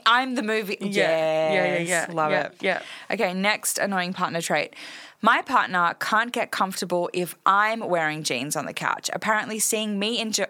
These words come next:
Speaker 1: jeans is annoying because her jeans are uncomfortable, so she can't be comfortable seeing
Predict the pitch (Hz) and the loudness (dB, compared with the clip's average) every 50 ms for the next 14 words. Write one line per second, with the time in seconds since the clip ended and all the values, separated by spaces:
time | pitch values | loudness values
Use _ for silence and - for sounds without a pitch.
0 | - _ - 175 185 175 175 170 165 170 - - 165 180 170 165 165 160 160 156 | -6 _ -6 -2 -2 -2 0 -2 -4 -4 -4 -2 -2 -2 -2 0 0 0 0 0
1 | 156 156 156 165 - - 165 - - - 214 254 302 - 233 185 160 160 - 160 | -2 -4 -8 -8 -6 -4 -4 -4 0 2 2 2 2 0 -4 -4 -4 -4 -2 -2
2 | 151 160 - - 180 170 - - - 147 151 - - 170 - - 196 - - - | -2 -2 -2 -4 -4 -4 -4 -8 -6 -4 -4 -2 -2 -2 -4 -4 -4 -4 0 2
3 | 277 294 277 269 262 - - 240 214 214 - 202 202 196 - - 190 175 175 165 | 2 2 2 -2 -6 -4 -4 -4 -4 -4 -4 -4 -2 -2 0 0 0 0 -2 -2
4 | 175 | -6